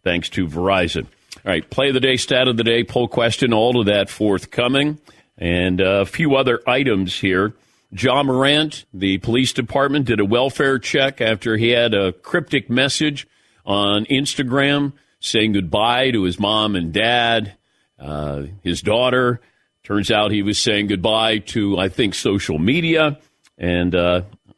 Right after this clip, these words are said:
at least that's what we're told so far. The N B A has not disciplined him yet, and that's something I wanna, I wanna ask J J Redick about that. What does he think will happen with Ja Morant? But, uh, Ja Morant, it, it, it,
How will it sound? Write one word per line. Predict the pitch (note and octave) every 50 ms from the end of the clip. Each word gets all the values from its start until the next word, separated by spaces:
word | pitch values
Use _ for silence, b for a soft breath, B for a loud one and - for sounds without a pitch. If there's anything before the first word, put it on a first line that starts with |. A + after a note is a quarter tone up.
| _ _
at | G2 F#2 E2+
least | G#2+ A2 - -
that's | - A2+ G#2+ - -
what | A2+ F#2 C2+
we're | F2+ F2+
told | - - - E2 D#2+ D2 -
so | - - C#2 C#2
far. | - - D2 C2+ B B B B B B
The | A#2+ G#2 A2+ A#2+ A#2+ A#2 A#2+ B2
N | C#3+ D#3
B | D3+ D#3+ E3
A | D3+ C3+
has | B2 C#3 B2 -
not | C#3 A#2 A2 G2+ F2
disciplined | C#3 F3 - - C3+ - - - C#2+ C2+ C#2
him | C#2 - D#2 C2+ C2+
yet, | C2+ C#2 A#1+ C2 - _ - _ _ _ _ _ _
and | - F2 F2 F2 F2 E2+ E2+ F2 E2+ E2+ F2 E2
that's | F2 E2+ - -
something | - G2 F#2 - F#2+ F2
I | F2 E2+
wanna, | E2+ F2+ F2 E2 D#2+ D#2+ b b b b b b b b
I | A2
wanna | A#2+ C3 C3
ask | C3 C3+ C3 -
J | - G#2+ A#2 A2+
J | G2+ - A2+ G2
Redick | F#2+ G#2 A2+ B2+ C3 -
about | G#2 F2+ D#2+ F2 F2+ G#2 A2 -
that. | - D2+ C2 C2 - - _ _ _ _ _ -
What | F#2+ G#2
does | G2+ F#2
he | G2 F2+
think | - - F#2+ F#2 -
will | - G2 G2 F#2 F#2
happen | - F#2 A2+ B2 B2+ - - F2+
with | E2 F2+ D#2+ - -
Ja | E2 D2+ D#2
Morant? | C#2 C#2+ D#2 C#2 C2+ C2+ -
But, | - C#3 - - - b b b b b -
uh, | G#2
Ja | A2 A2 G#2
Morant, | G2 F#2+ F#2+ F2+ F2 - -
it, | A#2+ B2+ B2 - _ _ _ _ _ _ _
it, | _ C3+ C3 - _ _
it, | C3 C3 - -